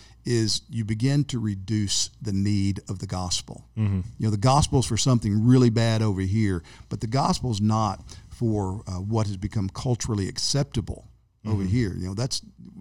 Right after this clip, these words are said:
Speaker 1: wisdom says we just kinda let those things go. We affirm people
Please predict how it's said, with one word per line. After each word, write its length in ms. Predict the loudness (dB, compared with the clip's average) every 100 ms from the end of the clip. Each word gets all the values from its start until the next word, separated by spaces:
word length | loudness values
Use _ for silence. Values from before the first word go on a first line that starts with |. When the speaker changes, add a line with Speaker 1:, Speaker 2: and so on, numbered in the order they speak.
| -20 -10
Speaker 1:
wisdom 420 | -2 0 0 -2
says 300 | -2 -4 -4
we 160 | -2 -2
just 160 | -4
kinda 180 | -6 -4
let 200 | -4 -4
those 200 | -4 -4
things 220 | -4 -4
go. 120 | -2
We 140 | 0 0
affirm 380 | -2 -2 -2 -2
people 440 | -4 -6 -8